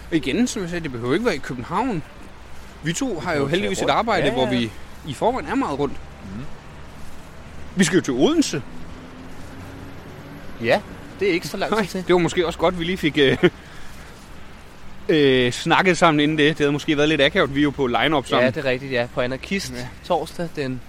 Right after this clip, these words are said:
Speaker 1: Ottende december.
Speaker 2: ottende december. Nu må vi se, om det her er kommet ud før eller efter.
Speaker 1: Ja, det er med Mark Lefebvre.
Speaker 2: Mark Lefebvre. Apropos at komme ud, ikke?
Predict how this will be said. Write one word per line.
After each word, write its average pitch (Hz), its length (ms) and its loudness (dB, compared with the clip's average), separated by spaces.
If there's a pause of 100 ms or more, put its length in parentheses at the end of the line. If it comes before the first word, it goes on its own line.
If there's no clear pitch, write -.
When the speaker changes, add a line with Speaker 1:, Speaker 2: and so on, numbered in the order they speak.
(220)
Speaker 1:
Ottende 165 300 0
december. 349 380 -6
Speaker 2:
ottende - 220 -8
december. 170 320 -6
Nu 170 60 -10 (1400)
må 131 60 -12
vi 110 60 -14
se, 117 100 -6
om 101 60 -10
det 104 100 -6
her 123 160 -2 (460)
er 113 40 -10
kommet 107 240 -4
ud 104 60 -8
før - 180 -2
eller 107 120 -2
efter. 170 260 -2 (160)
Speaker 1:
Ja, 143 100 -2 (800)
det 139 60 -2
er 131 40 -4
med 120 100 -2
Mark 107 240 -8
Lefebvre. 113 380 -8 (220)
Speaker 2:
Mark 131 200 -10
Lefebvre. 98 320 -14 (500)
Apropos 120 340 2
at 180 60 0
komme 143 220 -6
ud, 147 180 -10
ikke? 185 120 -10